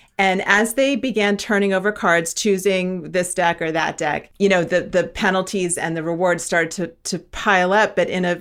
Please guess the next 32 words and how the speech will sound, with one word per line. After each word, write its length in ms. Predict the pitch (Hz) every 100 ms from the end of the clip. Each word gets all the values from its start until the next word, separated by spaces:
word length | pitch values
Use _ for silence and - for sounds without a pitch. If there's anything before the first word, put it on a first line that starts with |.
| -
in 100 | 196
a 60 | 185
very 220 | 190 190
complex 520 | - 233 214 202 185
pattern 400 | - 214 208 180
that 140 | 165 165
was 180 | 165
not, 340 | 180 180 185 - _ - - _ _
uh, 180 | 165 165
apparent 460 | 165 - 285 208 185
to 100 | 175
people 500 | 185 156 160 156 156
in 140 | 165
a 80 | 156
conscious 600 | - 226 262 302 208 -
way. 320 | 156 143 - - - _ -
At 160 | 190
the 60 | 190
same 280 | - 240 226
time, 360 | - 302 427
however, 560 | 233 160 156 151 160 156
the, 500 | 156 175 170 170 -
the 120 | 175
participants' 800 | 160 - 196 214 208 214 208 170
skin 400 | - - - 214
conductance, 600 | 208 190 147 147 147 139 160
and 100 | 156
that's 220 | 156 160
a 40 |
measure 360 | 151 151 156 147
of 160 | 143
their 320 | 143 151 151